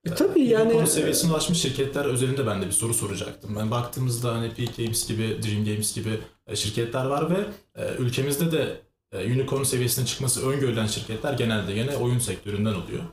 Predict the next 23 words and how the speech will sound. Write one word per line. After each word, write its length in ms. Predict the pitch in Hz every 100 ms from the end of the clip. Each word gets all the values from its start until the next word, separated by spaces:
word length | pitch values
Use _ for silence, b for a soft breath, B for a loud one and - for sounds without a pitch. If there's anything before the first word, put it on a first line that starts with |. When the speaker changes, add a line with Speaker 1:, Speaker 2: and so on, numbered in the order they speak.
| - -
Speaker 1:
Hı 40 | 139
hı. 60 | 165 -
Speaker 2:
E, 500 | - - - 120 123
bir 80 | 117
Alictus 460 | 127 123 123 -
örneğini 380 | 123 113 117 117
vermiştiniz 460 | 101 - - - -
siz 240 | 104 104
de 40 | 104
Ototek 380 | 104 - 104
Tökent 320 | 104 104 - 107
bünyesindeki 480 | - - - 92 -
mesela. 460 | 107 107 101 131 170 - _ _ _ -
E, 60 | - - - - _ _ 127
diğer 320 | 123 165 - - - -
kategorilere 640 | - 127 131 135 131 139 135
göre 240 | 110 92
ya 140 | 104 107
da, 280 | 104 - - 104
e, 60 | 92 85 - 101 104 - _ _ -
endüstrilere 540 | 120 117 - 120 127 123
göre 220 | 104 95
neden 400 | 117 131 139 -